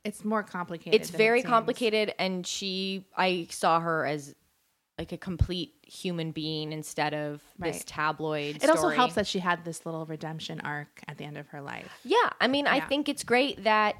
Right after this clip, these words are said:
Speaker 2: she did a terrible thing and that she was able to put some good out into the world via telling these other women's stories
Speaker 1: Mm-hmm.
Speaker 2: about their life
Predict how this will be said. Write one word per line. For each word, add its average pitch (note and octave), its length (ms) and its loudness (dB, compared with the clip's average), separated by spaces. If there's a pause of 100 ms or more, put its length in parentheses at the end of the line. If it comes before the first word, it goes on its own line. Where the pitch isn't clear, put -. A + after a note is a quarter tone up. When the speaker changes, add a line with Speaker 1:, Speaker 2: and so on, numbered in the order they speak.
Speaker 2:
she A3+ 200 -4
did G3+ 180 2
a G#3+ 60 2
terrible G3+ 440 4
thing G3 520 0
and F3+ 200 2
that F3+ 140 0
she - 160 -6
was F3 160 -2
able F3 300 2
to E3 540 -2
put F3+ 200 2
some F#3 180 -2
good E3 360 2
out D#3 220 4
into E3 220 -4
the E3+ 100 -2
world D#3 500 0
via D3+ 680 0 (1300)
telling F#3 380 2
these E3+ 300 -2
other G3 220 6
women's D#3 420 0
stories D#3 840 -2
Speaker 1:
Mm-hmm. F3 100 -14 (220)
Speaker 2:
about D#3+ 300 4
their F3 180 4
life D#3 600 0